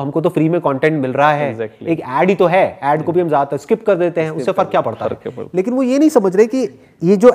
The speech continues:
Speaker 1: ऐड वो मोबाइल में देख रहे हैं, स्मार्टफोन में, और एक बिलबोर्ड पे देख रहे हैं, उसमें जमीन आसमान का फर्क
Speaker 2: बहुत
Speaker 1: है।
Speaker 2: फर्क है।
Speaker 1: क्योंकि वहाँ से बिलबोर्ड उनको नहीं देख रहा है।
Speaker 2: नहीं देख रहा है।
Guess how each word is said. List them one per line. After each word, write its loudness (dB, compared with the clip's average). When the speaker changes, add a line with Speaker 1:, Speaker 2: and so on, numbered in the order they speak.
Speaker 1:
ऐड 8
वो 6
मोबाइल 6
में 4
देख 6
रहे 6
हैं, -2
स्मार्टफोन 0
में, -2
और 6
एक 4
बिलबोर्ड 4
पे 4
देख 2
रहे 0
हैं, 2
उसमें -2
जमीन 2
आसमान -2
का 2
फर्क 0
Speaker 2:
बहुत 4
Speaker 1:
है। -4
Speaker 2:
फर्क -8
है। -14
Speaker 1:
क्योंकि 0
वहाँ 0
से -2
बिलबोर्ड 6
उनको 6
नहीं 4
देख 4
रहा -2
है। -8
Speaker 2:
नहीं 0
देख 0
रहा -4
है। -14